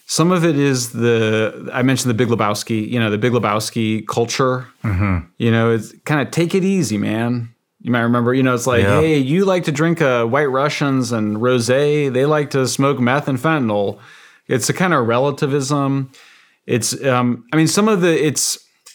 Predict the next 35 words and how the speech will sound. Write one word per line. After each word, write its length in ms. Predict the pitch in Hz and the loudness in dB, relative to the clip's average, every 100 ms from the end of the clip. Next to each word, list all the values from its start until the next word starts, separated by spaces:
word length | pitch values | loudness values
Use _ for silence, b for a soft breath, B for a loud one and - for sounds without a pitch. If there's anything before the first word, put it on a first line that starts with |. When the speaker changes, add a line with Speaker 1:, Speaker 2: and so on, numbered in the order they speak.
| _ _ _ _ _ _ _ - | _ _ _ _ _ _ _ -4
Speaker 1:
it's 160 | 139 - | -4 0
stuff 240 | 185 175 | 0 2
I 100 | 156 | 0
love 280 | 127 139 160 | 2 2 2
about 280 | 143 107 - | 0 -2 -2
California 800 | 104 101 - 104 101 98 107 - _ - | -4 -4 -4 -4 -4 -4 -6 -8 _ -8
taken 320 | - 139 135 | -2 0 0
to 280 | 117 120 107 | 0 0 0
a, 100 | 101 | 0
an 120 | 104 | 0
extreme. 760 | 104 101 - 107 104 110 107 107 _ _ _ | -2 -2 -6 -6 -6 -6 -8 -12 _ _ _
You 180 | 113 110 | -4 -2
know, 120 | 110 | 0
it's 160 | 110 127 | 0 0
a, 180 | 113 | 0
it's 200 | 113 110 | 0 -2
a 80 | 123 | -2
very 300 | 110 131 143 | 0 2 2
libertarian 920 | 127 117 117 117 113 113 113 107 107 | 0 0 -2 -2 -2 0 0 -2 -4
culture. 560 | - - 135 - 110 95 | -6 -2 -2 -2 -2 -2
Like, 260 | 95 101 113 | -2 -4 -4
you 100 | 113 | -4
should 180 | 120 | -2
do 100 | 117 | 0
your 200 | 123 123 | 0 2
own 220 | 120 120 117 | 0 0 0
thing. 500 | 127 139 98 98 98 | -2 -2 -4 -8 -8
Like, 260 | 104 - | -10 -10
it's, 320 | - - - - _ B B B B B B | -12 -12 -12 -18 _ B B B B B B
but 280 | - 110 107 | -2 0 0
when 140 | 117 120 | 0 2
that 180 | 123 | 2
leads 320 | 123 123 117 - | 0 0 -2 -2
to 140 | 110 | -2
addiction 920 | 104 131 143 - 113 107 110 110 104 | 0 -2 -2 -2 -2 -2 -4 -6 -8